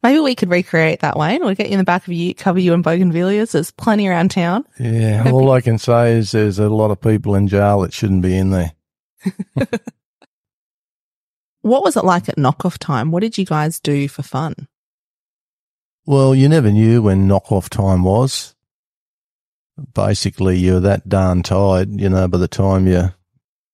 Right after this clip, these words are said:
Speaker 2: you'd packed up for the day and had a shower and, you know, if you were lucky, got a bit of washing done, you were that tired, you just went to bed, you know.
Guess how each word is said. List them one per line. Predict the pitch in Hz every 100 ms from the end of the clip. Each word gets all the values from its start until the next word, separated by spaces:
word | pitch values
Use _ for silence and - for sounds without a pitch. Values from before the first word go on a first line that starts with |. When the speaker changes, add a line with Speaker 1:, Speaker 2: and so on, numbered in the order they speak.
| _
Speaker 2:
you'd | 95 85 -
packed | 98 - 90
up | 92
for | - 95
the | 90
day | 92 95 98 92
and | 87 98 107
had | 85 92
a | 87
shower | - 95 95 98 98
and, | 90 87 90 127 -
you | 120 113 110 82 98
know, | 92 98 82
if | - 87
you | 92
were | 90
lucky, | 98 95 95
got | 95 92
a |
bit | 90
of | 87
washing | 85 95 - 95
done, | 90 87
you | 87
were |
that | 87 92 -
tired, | 92 92 92
you | 87 82
just | 82 -
went | 90 -
to | 85
bed, | 82 98 92
you | 85
know. | 85